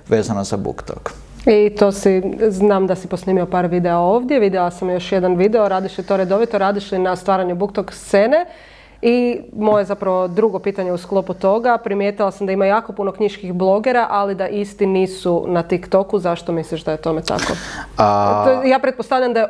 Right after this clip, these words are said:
Speaker 2: odgovor na to pitanje u biti i razlog zašto ja smatram da BookTok scena, odnosno BookTok kreatori u Hrvatskoj još uvijek ne postoje kao takvi.
Speaker 1: A,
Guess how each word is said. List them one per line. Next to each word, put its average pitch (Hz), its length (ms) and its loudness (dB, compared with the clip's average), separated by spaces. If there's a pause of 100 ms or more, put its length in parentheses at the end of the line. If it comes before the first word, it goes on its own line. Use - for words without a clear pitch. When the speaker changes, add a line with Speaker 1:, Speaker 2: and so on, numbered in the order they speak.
(180)
Speaker 2:
odgovor 220 540 4
na 208 100 0
to 240 280 0
pitanje 226 400 0
u 202 80 2
biti 208 360 0
i 190 40 2
razlog 196 480 0
zašto 196 360 -2
ja 196 200 2
smatram 185 480 -2
da 175 80 -4 (380)
BookTok 208 680 0
scena, 208 580 0 (400)
odnosno 196 320 0
BookTok 196 360 -2
kreatori 190 400 0
u 175 40 -8
Hrvatskoj 185 360 -4
još 180 140 -6
uvijek 175 180 -2
ne 175 220 0
postoje 165 440 -2
kao 160 200 -2
takvi. - 400 -4 (200)
Speaker 1:
A, 104 380 2